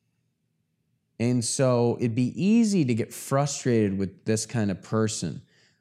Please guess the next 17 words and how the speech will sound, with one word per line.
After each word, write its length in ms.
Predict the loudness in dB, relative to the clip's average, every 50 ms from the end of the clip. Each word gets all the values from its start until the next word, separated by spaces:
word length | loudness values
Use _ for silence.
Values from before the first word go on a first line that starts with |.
| _ _ _
But 160 | -2 -2 -2 -2
honestly, 600 | -2 -2 0 0 0 0 0 -2 0 0 0 2
like, 240 | 2 0 0 0 0
that 260 | 0 0 0 -2 -8
came 300 | -4 0 0 2 2 2
in 100 | 2 0
front 360 | -2 -4 -4 -2 0 0 2
of 60 | 2
me, 200 | 2 0 0 -2
and 120 | -2 -2 0
I've, 300 | 0 0 0 -2 -4 -8 -6
I've 400 | -2 0 0 2 0 0 -2 -4
blown 420 | -2 0 0 2 2 2 2 2 2
off 520 | 2 0 0 0 -2 -4 -8 -14 -20 -20 _ _ _ _ _ _ _ _
people, 580 | -4 -2 0 0 0 0 0 0 2 2 2 2
and 100 | 0 0
I've 300 | -2 -2 -4 -4 -8